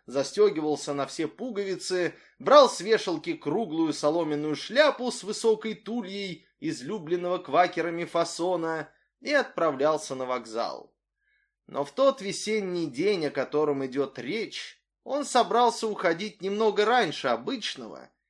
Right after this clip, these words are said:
так как ему предстояло сделать кое-какие покупки. Утром он получил известие о том, что скончалась тетушка Эстер,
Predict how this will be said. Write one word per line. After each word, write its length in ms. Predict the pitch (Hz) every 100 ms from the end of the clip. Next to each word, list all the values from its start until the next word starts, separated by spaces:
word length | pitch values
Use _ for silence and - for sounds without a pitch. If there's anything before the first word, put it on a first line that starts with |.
| _ _ _ -
так 200 | 247 247
как 260 | 233 226
ему 280 | 196 190 202
предстояло 800 | 208 185 - 151 151 180 180 165
сделать 480 | 120 156 185 165 -
кое-какие 680 | 156 165 160 156 165 180
покупки. 800 | 135 208 214 214 139 _ - _ _ _ _ _ _ _
Утром 420 | - - - 175 180
он 160 | 196
получил 560 | - 165 156 185 175 165
известие 640 | 139 196 202 - 131 120
о 80 | 120
том, 340 | - 190 185
что 220 | - 127
скончалась 680 | 117 127 123 - 160 156 143
тетушка 540 | - 151 143 147 - 156
Эстер, 720 | - 180 - - 269 147